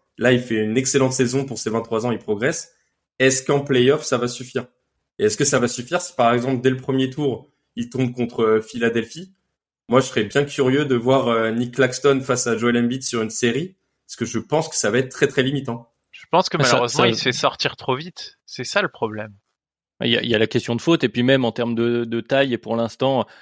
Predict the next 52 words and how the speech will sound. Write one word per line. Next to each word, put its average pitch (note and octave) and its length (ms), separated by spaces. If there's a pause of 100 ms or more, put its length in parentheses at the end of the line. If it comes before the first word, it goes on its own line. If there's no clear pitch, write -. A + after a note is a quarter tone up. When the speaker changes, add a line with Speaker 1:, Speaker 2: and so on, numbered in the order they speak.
(120)
Speaker 3:
enfin A2 140
voilà, C3 220
si - 100
on B2+ 80
prend C#3+ 220
dans, A#2+ 160
dans B2 260
le, A#2 240
le B2 160
dix-sept B2+ 340
deux, C#3 180
la, A2 360
la A2+ 140
défaite A#2 260
contre A#2 220
les A#2 40
Bulls, C3+ 200
qui - 100
est G#2+ 60
celle A2+ 160
que A#2 100
j'ai G#2 80
le G#2+ 80
plus A2 220
vue, B2 180
hein, A2 280
je G#2 160
vais G2+ 80
être - 120
honnête, A#2 180
j'ai - 60
pas A2 80
vu G#2+ 80
tous A#2+ 100
les A#2 100
matchs, A#2 220
euh, A#2 120
des A#2+ 140
Nets B2 180
pour A#2+ 80
l'instant A#2 200
en A2+ 40
deux A2+ 80
mille A2+ 100
vingt-trois, A2+ 340
mais A#2 140
j'ai A2+ 120
vu A#2 100
l'extrait A2+ 300
contre A2+ 200
les A2 60
Bulls. D3+ 180